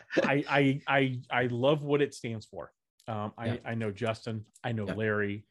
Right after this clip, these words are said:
Speaker 1: uh, Zavadil, I know, uh, obviously Dana Zezzo, I know Taylor Board, a lot of people who work there, and I'm not trying to name drop, but I know a lot of people there that I consider them friends.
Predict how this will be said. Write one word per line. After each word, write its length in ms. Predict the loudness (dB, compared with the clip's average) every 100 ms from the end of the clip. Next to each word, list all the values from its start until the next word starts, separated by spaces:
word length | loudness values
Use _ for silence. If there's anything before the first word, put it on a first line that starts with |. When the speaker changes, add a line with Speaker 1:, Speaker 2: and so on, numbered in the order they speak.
| _
Speaker 1:
uh, 100 | -8
Zavadil, 540 | -4 -4 -4 -4 -4 -6 _ _ -6
I 60 |
know, 160 | -2 -2 -6 -8
uh, 180 | -6 -6 -6
obviously 280 | -6 -8 -6
Dana 220 | -4 -4
Zezzo, 680 | -4 -4 -4 -2 -2 -4 -6
I 40 | -8
know 160 | -10
Taylor 240 | -10 -10 -10
Board, 240 | -8 -8
a 40 | -6
lot 120 | -8
of 80 | -10
people 300 | -14 -6 -4
who 60 |
work 260 | -2 -6 -6
there, 100 | -10
and 80 | -10
I'm 160 | -10
not 140 | -12 -12
trying 180 | -10 -8
to 80 |
name 240 | -6 -6 -6
drop, 240 | -8 -8
but 80 | -6
I 60 | -4
know 140 | -4
a 20 |
lot 180 | 0 -2
of 80 | -2
people 200 | -10 -6
there 120 | -4
that 60 | -6
I 40 |
consider 340 | -8 -12 -10 -10
them 120 | -10
friends. 400 | -10 -10 -10